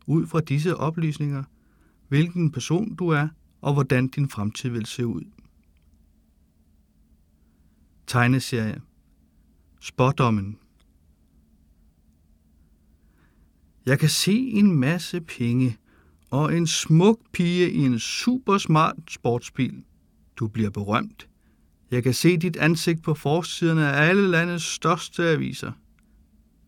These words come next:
Jeg må være verdens heldigste mand. Verdens uheldigste mand. Han skulle dø.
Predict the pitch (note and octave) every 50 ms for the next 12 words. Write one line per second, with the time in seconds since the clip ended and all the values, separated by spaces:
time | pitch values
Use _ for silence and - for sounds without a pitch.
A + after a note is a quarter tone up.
0 | _ _ _ _ _ _ _ _ _ _ _ _ _ _ _ _ _ _ - B2
1 | A#2 A#2+ B2 A#2+ A2+ A#2 G#2+ G#2+ G2+ F#2+ G#2 G#2 A2 A#2+ C3+ C#3 - - D3+ B2+
2 | - - - - D#3 F3+ E3 G3+ E3+ D#3+ - D#3+ C3+ A#2+ G#2 - - _ _ _
3 | _ _ _ _ _ _ _ _ _ _ _ _ _ _ _ _ _ _ _ _
4 | _ _ _ _ _ _ _ _ _ _ _ _ _ _ _ - - A#2 A#2 A#2+
5 | B2 C#3+ C3+ B2+ - - D#3 C#3 B2 C3 C3+ - C#3 C3+ - - C3+ A#2+ A2 G#2
6 | - - - - _ _ _ _ _ _ _ _ _ _ _ _ _ _ _ _
7 | _ - - G#2+ G#2+ - - - C#3+ D3+ D#3 D#3 D3 C#3+ - B2 A2+